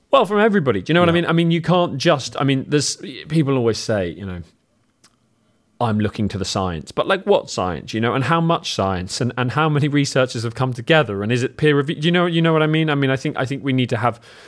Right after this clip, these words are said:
Speaker 1: as many people in the room when these decisions are being taken, and actually we need to have the people in the room, uh, and, and the people who are, uh, who are being affected, essentially, they need to be in the room, right? And they need to be consulted, and, and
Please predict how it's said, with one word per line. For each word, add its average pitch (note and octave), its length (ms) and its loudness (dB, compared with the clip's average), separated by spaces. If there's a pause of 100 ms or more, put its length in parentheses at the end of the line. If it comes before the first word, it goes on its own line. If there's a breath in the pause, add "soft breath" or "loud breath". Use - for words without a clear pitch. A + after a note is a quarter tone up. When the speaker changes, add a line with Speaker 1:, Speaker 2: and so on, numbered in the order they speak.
(160 loud breath)
Speaker 1:
as A#2+ 120 2
many B2 280 2
people A2+ 360 -2
in A2 80 2
the G#2+ 100 0
room G#2+ 280 2
when F#2+ 100 -2
these F#2 160 -4
decisions F#2 500 -4
are F#2 40 -6
being G2 200 -2
taken, A2+ 540 -4
and G#2 120 -2
actually A2+ 220 -4
we G#2+ 120 0
need A2+ 180 0
to G#2+ 60 -2
have G#2+ 120 -2
the - 80 -6
people G#2 320 -4
in G2 60 0
the G2 80 -2
room, G2+ 360 0 (380 loud breath)
uh, F#2 540 0
and, G2 260 -4
and G2+ 140 -2
the G2 40 -4
people G#2 600 -4
who G2+ 220 0
are, F#2 180 -2
uh, F2 80 -6 (100)
who G#2+ 120 2
are G2+ 40 2
being G2 300 0
affected, - 460 -2
essentially, F2+ 400 -8
they B2+ 180 4
need G#2+ 120 -2
to - 60 -20
be G2+ 80 -2
in F2+ 60 -2
the E2+ 80 -6
room, E2+ 260 -6
right? F#2+ 220 -2
And G2+ 140 -2
they G2 60 0
need G2 160 0
to - 40 -14
be F2+ 140 -6
consulted, F2+ 640 -10
and, F#2+ 280 -8
and F#2 240 -8